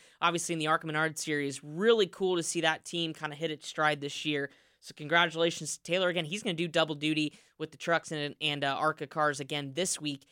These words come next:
at I R P. So it'll be fun to see if he can go for win number four. Uh, Coast to Coast Top seven winner number two. We're gonna conclude the S R X season of two thousand and twenty-two with Chase Elliott, who had to fly from Pocono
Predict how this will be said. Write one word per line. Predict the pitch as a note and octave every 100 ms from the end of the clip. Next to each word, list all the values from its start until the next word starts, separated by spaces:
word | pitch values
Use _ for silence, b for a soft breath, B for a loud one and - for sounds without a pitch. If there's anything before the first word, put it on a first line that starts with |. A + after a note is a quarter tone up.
| b
at | - D3
I | D3+
R | C3+
P. | C3 E3 C#3
So | -
it'll | C#3
be | C#3
fun | - D3
to |
see | C3+ D#3+
if | C#3
he | C#3+
can | D3+
go | C#3 C#3
for | C3+ C#3+
win | C#3 D3
number | C#3 C3+ C3
four. | - G#3+ F3 B2+ b b -
Uh, | F#3+ F#3+
Coast | - C4+ D#4
to | -
Coast | C4+ B3+
Top | B3+ B3
seven | B3+ A#3 A3+
winner | A#3
number | A3+ G#3
two. | F#3+ - B3+ D4+ E4+ E4 b b
We're | -
gonna | A3+ G#3+ - -
conclude | G#3+ F#3+ - - C#4+ C4 G#3+
the | F#3 F#3+
S | G3 G3+
R | G3
X | G3 -
season | G#3 G3+ F#3 F#3
of | E3+
two | -
thousand | F#3+ F#3+ F#3 F3 F3
and | D#3+
twenty-two | - E3 D3+ - G3 C#4
with | D4
Chase | - G#3 F3+ - -
Elliott, | G3+ A#3+ C#4+ C#4+
who | F#3+
had | E3+
to | D3
fly | - F3+ F#3
from | F3+ D#3+
Pocono | - G#3+ G#3 G#3 G3+ G3+